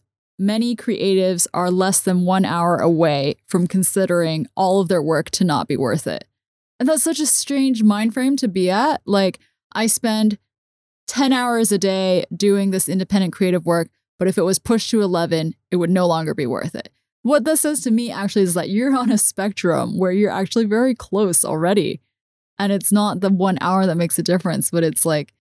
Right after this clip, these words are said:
added up. There's probably many, many hours that have not necessarily been worth it in your mind.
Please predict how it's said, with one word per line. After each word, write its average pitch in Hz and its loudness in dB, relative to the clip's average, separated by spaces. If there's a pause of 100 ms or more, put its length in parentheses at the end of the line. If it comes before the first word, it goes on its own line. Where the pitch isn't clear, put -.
added 214 2
up. 170 -2
There's 180 0
probably 190 2
many, 175 2
many 170 0
hours - -4
that 160 -4
have 156 -6 (800)
not 165 -4
necessarily 160 -2
been 147 -2
worth 147 -2
it 92 -6 (360)
in 175 -4
your 143 -6
mind. 117 -6